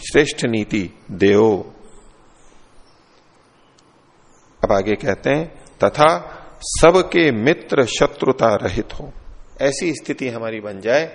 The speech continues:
कि हम सबके मित्र और शत्रुता रहित बन सकें। और उसके लिए यही नीति है,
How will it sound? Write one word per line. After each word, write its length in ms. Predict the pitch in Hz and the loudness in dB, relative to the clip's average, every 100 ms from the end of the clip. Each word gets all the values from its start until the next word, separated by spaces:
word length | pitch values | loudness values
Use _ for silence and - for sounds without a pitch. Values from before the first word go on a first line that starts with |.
| - - _ - | -20 -20 _ -16
कि 60 | 113 | -16
हम 60 | 107 | -8
सबके 340 | 127 - - 107 | -10 -8 -10 -8
मित्र 480 | 90 135 - 175 185 - - - | -6 -8 -8 -10 -10 -16 -20 -12
और 220 | - 110 | -6 -6
शत्रुता 600 | - - - 107 107 104 | -6 -10 -10 -10 -6 -4
रहित 340 | 101 101 - - | -4 -6 -10 -10
बन 260 | 92 101 | -6 -6
सकें। 500 | 92 - - 113 98 - - _ - | -4 -8 -4 -4 -6 -14 -20 _ -12
और 80 | 104 | -8
उसके 260 | 98 - 110 | -8 -6 -6
लिए 160 | 104 | -4
यही 180 | 104 110 | -6 -6
नीति 280 | 110 104 127 | -8 -8 -6
है, 140 | 139 | -6